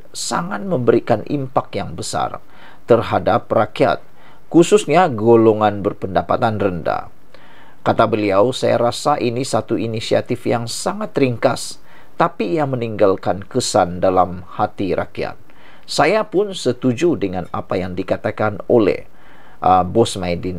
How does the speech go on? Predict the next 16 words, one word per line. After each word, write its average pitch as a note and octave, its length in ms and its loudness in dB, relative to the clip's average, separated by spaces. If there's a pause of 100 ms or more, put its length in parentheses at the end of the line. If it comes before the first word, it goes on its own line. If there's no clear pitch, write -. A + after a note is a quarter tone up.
ini, - 320 -10 (160)
iaitu C#3+ 640 6 (640)
pendekatan D3 720 2
menu B2 320 2
Rahmah B2 480 0
atau C3 240 2
apa-apa - 640 -2
inisiatif B2 720 0
Rahmah - 480 -2 (480)
memang A3+ 480 0
adalah G3+ 400 2
ringkas, - 560 0 (240)
mudah D3+ 380 6
difahami, D3 840 0
tidak - 400 4
berbelit-belit, A2 960 4